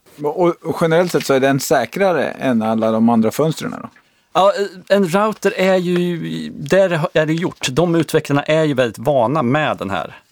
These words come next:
Speaker 2: Och, eh, liksom skapar ett lokalt nätverk, eh, innanför den brandväggen då.
Speaker 1: Ja, just det.
Speaker 2: Men sen när du öppnar en port då så är det inte säkert alls att det finns den, eh, säkerheten. Vi kan prata om vilka som är vanliga grejer med att man faktiskt kopplar upp så här direkt utan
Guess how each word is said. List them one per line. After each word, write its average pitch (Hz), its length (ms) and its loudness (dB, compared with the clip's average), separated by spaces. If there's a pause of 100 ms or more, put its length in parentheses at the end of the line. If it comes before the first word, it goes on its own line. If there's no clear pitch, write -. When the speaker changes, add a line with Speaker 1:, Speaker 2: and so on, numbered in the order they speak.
(500)
Speaker 2:
Och, - 300 -2
eh, 127 160 2
liksom 127 240 2
skapar 151 480 0
ett - 140 -8
lokalt 127 520 -2
nätverk, - 720 -4
eh, - 220 -14 (280)
innanför 120 720 0 (180)
den 98 240 -2
brandväggen 113 600 -2
då. 82 180 -6
Speaker 1:
Ja, 104 80 -8
just 113 140 -10
det. - 120 -20
Speaker 2:
Men 139 360 2
sen 139 240 0
när 139 100 0
du 135 60 0
öppnar 151 340 -4
en 135 80 -4
port - 180 -10 (320)
då 92 300 -2 (100)
så - 160 -2
är - 20 -4
det 95 60 0
inte 98 160 -2
säkert - 260 -4
alls 123 320 -4
att 85 80 -8
det - 60 -18
finns - 340 -8 (340)
den, 90 400 -4
eh, - 100 -10 (240)
säkerheten. - 580 -4 (260)
Vi 151 140 -4
kan 208 140 0
prata 202 180 2
om 190 100 0
vilka 175 200 -2
som 170 240 2
är 170 120 4
vanliga 175 420 0
grejer 156 200 0
med 127 200 0
att - 240 -8
man 123 160 -2
faktiskt - 320 -4
kopplar 156 320 0
upp - 180 -8
så - 80 0
här 98 80 -2
direkt - 640 -6
utan 104 500 -2